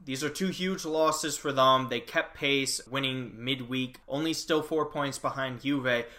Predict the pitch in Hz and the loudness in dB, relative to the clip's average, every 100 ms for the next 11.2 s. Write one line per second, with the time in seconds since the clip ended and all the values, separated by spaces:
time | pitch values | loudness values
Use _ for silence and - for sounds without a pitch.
0 | - 143 - - 175 175 165 143 127 147 | -6 -2 0 -2 -2 0 2 0 -2 -2
1 | 151 - 147 - - 156 147 156 139 - | -2 -4 -4 -6 -4 0 0 0 -2 0
2 | 143 135 - 160 139 139 135 131 127 139 | -2 -2 -6 -6 -4 -2 2 2 0 -2
3 | 127 131 143 139 143 131 131 135 127 127 | -2 -2 0 0 0 -2 0 0 -2 -2
4 | 131 135 123 120 120 113 - 135 135 - | -2 -2 -2 -2 -4 -8 -8 -8 -8 -10
5 | 139 165 147 151 135 127 139 156 143 127 | -6 -6 -6 -6 -8 -8 0 2 2 -2
6 | - - - 143 139 - 151 131 123 131 | -8 -18 -4 -2 0 0 -2 -2 0 -2
7 | 127 127 123 123 117 127 123 117 117 110 | 0 -2 -2 -4 -8 -8 -8 -8 -10 -8
8 | 110 - 117 120 113 - - 127 131 135 | -8 -6 -6 -6 -12 -16 -12 -6 -6 -4
9 | 127 147 139 123 135 131 127 120 117 107 | 0 0 0 -4 -4 -6 -6 -8 -10 -10
10 | 113 123 117 113 - 120 120 - 120 117 | -6 -4 -6 -8 -2 -2 -2 -8 -4 -2
11 | 117 | -2